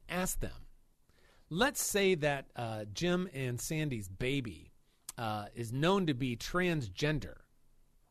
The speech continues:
or homosexual. Would you be okay with them aborting said baby for that reason? And then watch them squirm. See what they do with that. 'Cause on the one hand, they think it's okay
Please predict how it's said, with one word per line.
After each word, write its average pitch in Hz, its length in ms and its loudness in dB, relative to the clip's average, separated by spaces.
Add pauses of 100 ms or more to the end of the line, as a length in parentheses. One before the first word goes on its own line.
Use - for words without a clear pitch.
or 151 180 6
homosexual. 147 640 0 (720)
Would 165 140 2
you 196 80 4
be 233 140 4
okay 170 320 2
with 180 180 -2
them 165 280 0
aborting 165 640 0 (240)
said 170 380 2
baby 170 440 -2 (120)
for 151 260 0
that 151 260 2
reason? 151 320 -6 (1300)
And 170 120 2
then 170 160 4
watch 147 220 4
them 131 120 -4
squirm. - 440 -4 (500)
See - 180 2
what 160 120 4
they 131 120 4
do 104 200 0
with 82 160 -6
that. - 240 -14 (420)
'Cause 170 140 2
on 190 80 4
the 190 60 6
one 240 180 6
hand, 170 200 4
they 151 100 4
think 151 260 -4
it's 127 120 -6
okay 147 640 0